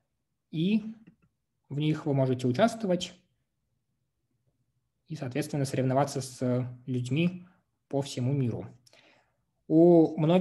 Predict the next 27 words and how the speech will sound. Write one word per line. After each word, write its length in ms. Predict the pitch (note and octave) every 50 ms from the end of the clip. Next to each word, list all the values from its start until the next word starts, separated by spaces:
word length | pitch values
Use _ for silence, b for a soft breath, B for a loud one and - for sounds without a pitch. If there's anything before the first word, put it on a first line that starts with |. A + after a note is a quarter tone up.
| F3+ F#3
многие 440 | F3+ E3 F3 F#3+ F#3+ F#3 F#3+ F#3 F3+
соревнования 720 | F3+ - - - F3 D#3+ D#3 E3+ D#3+ E3 D#3+ D#3+ D#3+ D#3
являются, 880 | C#3+ D3+ C#3+ D3+ D3+ D3+ D3 D3 D3 - - D3 C#3 C3 B2 B2 B2+ - - - _ _ _ _ _
м, 160 | D#3+ D3 C#3+
коммерческими 640 | C#3+ - E3 E3+ E3+ E3 E3 E3 - - - D3+ C3+
в 80 | B2+ -
том 180 | - D3+ D3+
плане, 300 | D#3 D#3+ D3+ D3+ D3 C#3+
что 180 | C3+ - - C#3+
они 160 | C3+ C#3+ C#3+
спонсируются 640 | C3+ - - D3 C#3 - - E3 D#3+ D3+ C#3+ C#3 -
какой-то 340 | - C#3 - D3 C#3+ C#3+ C3+
организацией, 760 | B2+ C3 B2+ B2+ B2+ D#3 G3+ A3 - - - A#3+ B3 B3+ B3+ - - - _ _ _ _ _ _ _ _ _ _ _ _ _ _ _ _ _ _ _ _ _
и 260 | D3+ C#3 E3+ F#3+ F#3
за 100 | D3+ C3+
них 200 | B2+ E3 F3+ F3+
есть 180 | E3 D#3 D3+ -
вполне 240 | - C3 C3+ D3 D3+
себе 220 | - - C3 D3+
неплохие 440 | D#3 D3 D3 C#3 C#3 - - D3+ C3+
призовые 440 | - C#3+ C3 C3 B2+ C3 B2 A#2 -
фонды. 400 | - - A2+ A#2+ A#2+ E3+ A3 A3+ - - - - - _ _ _ _ _ _ _ _ - _
Ну, 120 | D3+ C3
вот 120 | B2+ B2+ B2
здесь 180 | B2 A#2+ A#2+
можно 240 | - A#2 A#2 B2+ A#2+
посмотреть. 600 | - A#2 - - A2+ - - F3+ A3 - - -